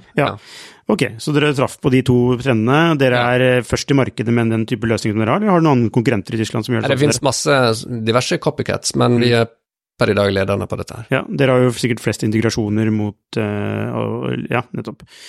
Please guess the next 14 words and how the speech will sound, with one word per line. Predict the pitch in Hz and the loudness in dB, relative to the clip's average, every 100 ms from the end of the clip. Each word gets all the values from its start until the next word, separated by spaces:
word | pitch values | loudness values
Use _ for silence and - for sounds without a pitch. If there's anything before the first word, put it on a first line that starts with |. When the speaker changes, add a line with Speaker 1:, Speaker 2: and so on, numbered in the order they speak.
| - - | -14 -2
Speaker 2:
Best | 135 | 0
integrasjon | 143 139 131 123 131 120 | 2 0 0 2 2 2
og | |
mest | 123 123 - - | 2 0 -4 -8
tuna | - 113 110 113 | 0 2 4 2
på | 110 | 0
en | |
måte | 101 95 - 101 98 | -2 0 0 2 2
helhetsopplevelse. | 98 101 92 - - 98 95 - 113 - | 2 0 -2 -8 -4 -6 -4 -10 -12 -2
Speaker 1:
Mm, | 175 139 - - | 0 0 -4 -10
Speaker 2:
Ja. | 123 | -6
Speaker 1:
så | |
kult | - 170 | -2 -2
da. | 277 | -2